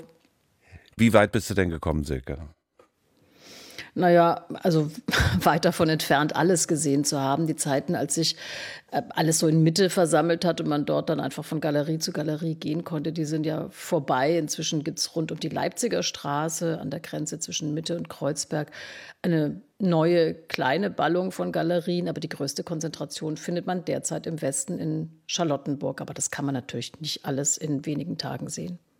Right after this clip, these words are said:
Speaker 1: Und in Mitte, Auguststraße, Linienstraße, ich erinnere mich noch gut, das war doch mal die Galeriemeile. Da ist jetzt tote Hose, da passiert nichts mehr?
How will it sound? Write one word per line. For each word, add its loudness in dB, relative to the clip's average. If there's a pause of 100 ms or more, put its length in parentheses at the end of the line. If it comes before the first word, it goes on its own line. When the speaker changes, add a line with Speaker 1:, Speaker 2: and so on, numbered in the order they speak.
(760)
Speaker 1:
Und 2
in 4
Mitte, 2
Auguststraße, 0
Linienstraße, 0
ich -6
erinnere 0
mich -4
noch -4
gut, -4
das -4
war 0
doch -2
mal -2
die -6
Galeriemeile. -2
Da -2
ist -2
jetzt -6
tote -4
Hose, -2
da -2
passiert -4
nichts -2
mehr? -4